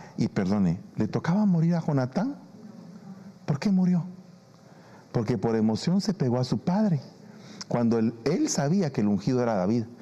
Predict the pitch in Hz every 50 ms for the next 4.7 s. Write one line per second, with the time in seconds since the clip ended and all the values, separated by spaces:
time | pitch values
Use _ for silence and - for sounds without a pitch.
0 | - - - - - - - 127 131 127 - 135 123 127 131 127 120 - 110 98
1 | - 104 101 98 98 95 113 160 233 220 180 151 143 127 113 - 170 185 190 -
2 | - - - - - - - - - - - 113 - - 120 110 101 98 117 165
3 | 170 165 143 131 123 123 120 - - 101 98 101 - - - 107 98 98 98 110
4 | 117 117 107 98 92 - - 90 87 90 127 156 160 -